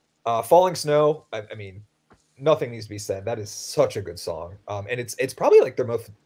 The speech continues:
most triumphant song. It's, it's very, uh, upbeat for Agalloch, but they still managed to, you know, to, to fit that into their style. Um, let's see.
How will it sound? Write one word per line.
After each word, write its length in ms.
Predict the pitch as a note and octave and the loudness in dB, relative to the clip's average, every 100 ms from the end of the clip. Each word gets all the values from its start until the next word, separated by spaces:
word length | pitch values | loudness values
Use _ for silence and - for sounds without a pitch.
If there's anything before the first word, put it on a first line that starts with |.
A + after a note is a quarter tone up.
| _ | _
most 280 | A#2+ A#2 - _ - | -2 -2 -4 _ -16
triumphant 680 | - A2 F#2+ A2 E3+ E3 - | -8 -6 -6 -2 -2 -2 -6
song. 400 | D#3 E3+ F3+ F3 | -4 -2 -4 -8
It's, 160 | G#2+ - | -14 -12
it's 180 | G#2+ | -12
very, 340 | G#2 A#2 D#3+ A2 | -6 -4 -2 -2
uh, 280 | G2 G2 G2+ _ - _ _ _ _ _ B2+ | -2 -4 -8 _ -20 _ _ _ _ _ 0
upbeat 480 | B2+ - A2 A#2 - | 0 -2 -12 -12 -12
for 200 | - G2 | -6 -2
Agalloch, 480 | A2+ A#2+ B2 B2 - - - | 0 0 0 -2 -8 -14 -4
but 300 | A2 G2+ - _ _ _ _ _ | -4 -4 -8 _ _ _ _ _
they 100 | D3+ | 4
still 180 | D3+ D#3+ | 8 8
managed 300 | D3 C#3 - | 8 2 0
to, 180 | A2+ G#2 | -2 -2
you 100 | A2+ | -10
know, 140 | G2+ - _ _ _ _ _ _ _ _ _ _ _ _ | -10 -12 _ _ _ _ _ _ _ _ _ _ _ _
to, 160 | - A#2+ G2 - | -8 -8 -8 -8
to 100 | A2 | -6
fit 300 | - C3 C3 | 2 2 2
that 220 | A2+ A2 | -2 -4
into 200 | G#2+ A2 | -8 -8
their 160 | G2 | -10
style. 540 | F#2 - F2+ F#2 F#2 G#2 _ - | -8 -6 -6 -6 -8 -12 _ -10
Um, 320 | G#2 F#2+ G2 G#2 _ _ _ _ _ _ _ - - _ _ _ _ _ _ _ _ _ _ - | -8 -8 -12 -20 _ _ _ _ _ _ _ -20 -20 _ _ _ _ _ _ _ _ _ _ -6
let's 160 | B2+ - | -4 -4
see. 400 | G#2 G2 G2 | -6 -6 -8